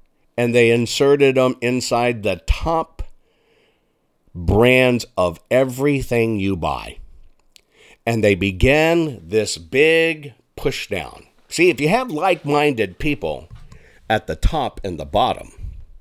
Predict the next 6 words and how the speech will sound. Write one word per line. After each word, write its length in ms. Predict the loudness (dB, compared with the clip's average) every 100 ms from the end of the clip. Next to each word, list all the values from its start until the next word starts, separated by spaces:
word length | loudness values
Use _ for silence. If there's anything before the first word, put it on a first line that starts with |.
| _ _ _ _ _ _ _ _ 0
everybody 680 | 2 6 6 8 8 8 4
in 120 | 2
the 80 | 2
middle 480 | 2 0 0 -4 -2
is 280 | -2 -2 -4
irrelevant. 960 | 0 0 0 -2 -2 -2 -6 -8 -16